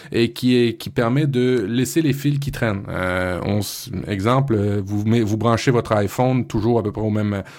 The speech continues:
au même endroit. Ben, le petit embout, au lieu qu'il tombe à chaque fois par, par terre ou en arrière du bureau, puis que là, vous tassez le bureau, vous recherchez le fil, puis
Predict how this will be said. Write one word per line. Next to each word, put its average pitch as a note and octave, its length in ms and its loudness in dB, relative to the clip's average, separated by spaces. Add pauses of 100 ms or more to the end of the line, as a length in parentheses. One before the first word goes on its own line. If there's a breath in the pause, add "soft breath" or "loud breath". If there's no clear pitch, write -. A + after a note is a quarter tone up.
(120 loud breath)
au - 20 -2
même A2+ 140 4
endroit. A2 440 2 (220 loud breath)
Ben, A2+ 240 2
le B2 100 4
petit - 320 0
embout, C#3+ 320 2
au C#3+ 120 4
lieu C3+ 160 2
qu'il C#3+ 160 -6
tombe D3 180 2
à A#2 60 4
chaque A#2 180 0
fois D3 160 0
par, A#2+ 360 0
par C#3 200 -2
terre C3+ 300 2
ou A#2+ 160 0
en B2 160 2
arrière B2+ 300 4
du G#2+ 120 -6
bureau, A#2+ 380 2
puis C3+ 160 -6
que A#2+ 80 -2
là, A#2+ 60 4
vous G#2 160 0
tassez - 320 0
le G2+ 60 -2
bureau, A#2 360 4
vous G#2+ 140 0
recherchez A2 460 2
le A#2 60 4
fil, B2+ 400 2
puis - 120 -4